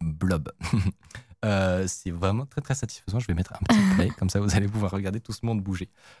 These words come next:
Speaker 1: Donc, ce que vous voyez, c'est le monde des blobs. Euh, si je clique sur un blob, si j'arrive, il se barre. À l'aide, voilà.
Speaker 2: <laughs> À l'aide.
Speaker 1: Si je clique sur, euh, un blob, on peut comme ça le suivre et savoir en fait ce qu'il est en train de penser.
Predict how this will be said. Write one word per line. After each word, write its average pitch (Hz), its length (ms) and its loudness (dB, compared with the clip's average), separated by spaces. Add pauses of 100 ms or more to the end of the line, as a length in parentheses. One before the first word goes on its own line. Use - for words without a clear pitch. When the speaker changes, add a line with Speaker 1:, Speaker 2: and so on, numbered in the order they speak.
(140)
Speaker 1:
Donc, 160 280 4
ce - 140 0
que 139 120 2
vous 202 120 6
voyez, 101 240 4
c'est - 260 -2 (160)
le 92 140 4
monde 139 360 2
des 85 140 -2
blobs. 80 340 -2 (600)
Euh, 85 140 2
si - 180 -4
je 107 100 0
clique - 340 -8
sur - 280 -2 (100)
un 82 60 0
blob, 127 320 0 (540)
si - 160 -14
j'arrive, 90 240 -2
il 82 60 -2
se 78 40 -4
barre. - 200 -4 (1160)
À - 80 -2
l'aide, 80 160 -2 (220)
voilà. - 180 0 (140)
Speaker 2:
<laughs> - 220 -12
À 175 40 2 (140)
l'aide. 190 260 0 (120)
Speaker 1:
Si 143 220 0
je 117 80 4
clique - 280 -4
sur, 113 280 0 (100)
euh, 90 100 2 (160)
un 101 120 4
blob, 120 380 4
on 101 100 2
peut 139 200 -2
comme 101 140 -2
ça 127 100 -2
le 101 60 -4
suivre 175 340 -2 (200)
et 135 200 0
savoir 139 360 2
en - 40 2
fait - 160 -4
ce - 40 -14
qu'il - 120 -2
est 101 40 4
en 95 40 0
train - 120 0
de 113 80 -2
penser. - 360 -2